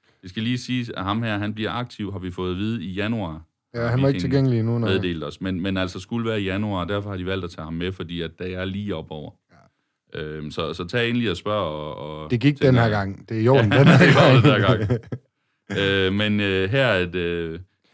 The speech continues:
Speaker 1: et
Speaker 2: Men det er jo et
Speaker 1: Y-indeks
Speaker 2: enkelt
Speaker 1: på
Speaker 2: P,
Speaker 1: hundrede.
Speaker 2: ikke? Det er et enkelt P.
Speaker 1: Det er et enkelt P,
Speaker 2: Det, ja,
Speaker 1: ja.
Speaker 2: det er ikke homozygotisk.
Speaker 1: Øh, et Y-indeks på hundrede tyve, og det kommer så faktisk af fantastisk høje procenter. Øh, en lille fremgang på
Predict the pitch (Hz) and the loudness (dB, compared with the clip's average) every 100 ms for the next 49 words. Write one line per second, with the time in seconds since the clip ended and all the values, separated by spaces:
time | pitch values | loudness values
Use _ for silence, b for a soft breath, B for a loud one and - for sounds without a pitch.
0 | - 95 123 135 123 180 175 117 104 131 | -6 -2 6 6 6 4 4 4 6 6
1 | 104 95 92 120 - - 107 139 101 87 | 6 2 -2 -4 -8 -8 -2 0 -2 -4
2 | 101 101 101 95 78 87 98 95 107 104 | -4 0 0 -2 -6 -6 -4 -4 -6 -6
3 | 113 95 - 98 95 - _ 95 95 92 | -8 -8 -12 -18 -18 -20 _ -4 -2 0
4 | 104 113 135 104 101 98 - 87 85 101 | -2 -2 -2 0 -2 -4 -8 -6 -4 -2
5 | 104 90 - 101 113 117 76 90 101 123 | -4 -6 -6 -6 -4 -4 -6 -8 -6 -4
6 | 117 87 87 90 101 98 85 82 80 82 | -2 -4 -6 -6 -8 -8 -14 -10 -8 -8
7 | 80 80 - 87 80 107 110 90 90 92 | -8 -12 -8 -8 -4 -4 -4 -12 -4 -4
8 | 92 - 90 117 117 78 78 - 82 80 | -4 -10 -6 -4 -4 -6 -14 -14 -10 -6
9 | 80 85 104 127 120 90 95 98 92 90 | -6 -6 -4 -6 -6 -6 -6 -6 -8 -8
10 | 80 78 80 | -12 -10 -12